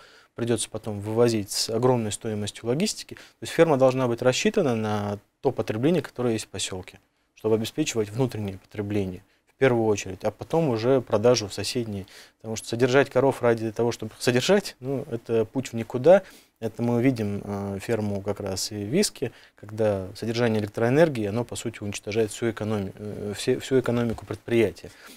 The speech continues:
Фермы должны быть, э, практически окупаемыми или субсидируемыми, но в адекватных размерах.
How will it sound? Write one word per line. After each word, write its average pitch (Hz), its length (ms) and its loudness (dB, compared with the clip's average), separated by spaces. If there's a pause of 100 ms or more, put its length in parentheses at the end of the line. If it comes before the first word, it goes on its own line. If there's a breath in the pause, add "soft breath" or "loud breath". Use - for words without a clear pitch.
(120)
Фермы 165 280 4
должны 120 320 2
быть, 120 280 0 (580)
э, 110 260 -6
практически - 540 -4
окупаемыми 95 680 -6
или 120 140 -4
субсидируемыми, 123 800 2
но 104 540 -2
в 98 200 -4
адекватных 110 500 0
размерах. 101 480 -6